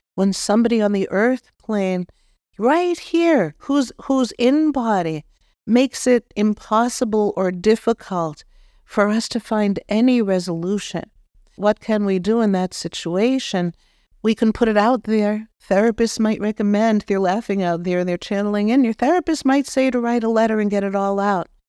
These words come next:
That's a wonderful thing to do. And they want me to tell you, "I've done that. Doesn't mean you have to send it." But it helps you understand and resolve maybe your part in it, their part in it. But it takes it from inside you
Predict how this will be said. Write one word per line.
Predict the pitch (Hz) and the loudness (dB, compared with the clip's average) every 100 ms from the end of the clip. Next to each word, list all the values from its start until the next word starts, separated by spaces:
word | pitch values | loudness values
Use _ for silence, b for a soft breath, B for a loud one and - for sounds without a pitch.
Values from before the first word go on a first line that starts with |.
| _ _ _ _ | _ _ _ _
That's | 180 226 185 | 0 0 -2
a | |
wonderful | 175 180 208 185 175 | -2 0 -2 -2 -4
thing | 165 165 165 | -2 -4 -2
to | 175 | -4
do. | 160 160 160 _ _ - | -2 -2 -4 _ _ -2
And | 196 185 | 0 2
they | 180 180 | 0 0
want | 175 | -2
me | 165 | -2
to | 175 | -4
tell | 175 175 | -4 -4
you, | 175 160 | -2 0
"I've | 170 214 | 0 0
done | 294 285 | 0 0
that. | 247 269 - - | 0 -2 -4 0
Doesn't | 214 220 | 0 2
mean | 233 | 2
you | 233 | 2
have | 226 | 0
to | - | -4
send | - 233 277 277 | -4 0 2 2
it." | 165 - _ _ _ _ | -2 -8 _ _ _ _
But | 214 | 0
it | 240 | 0
helps | 214 269 294 - | 2 0 0 -2
you | 285 | 0
understand | 254 254 240 - 240 233 226 | 2 2 0 -2 0 0 0
and | 220 | 0
resolve | 220 202 208 202 202 196 _ _ - | -2 -2 -2 0 0 -4 _ _ -4
maybe | 175 175 | -2 -2
your | 170 180 233 277 | -2 2 2 2
part | - 233 214 208 | -2 -2 0 0
in | 196 | -2
it, | 190 | -4
their | 170 180 202 226 | -4 0 2 0
part | - 208 196 190 | -2 -2 -2 0
in | 185 | -2
it. | 180 170 _ _ _ _ _ | -2 -4 _ _ _ _ _
But | 214 | 0
it | 214 - | 2 0
takes | - - 277 285 - | -8 -2 -2 -2 -4
it | 247 | -6
from | - - 196 | -4 -2 0
inside | 135 208 269 - - 156 131 - | 0 2 2 0 -4 -4 -4 -4
you | 175 208 | -4 -4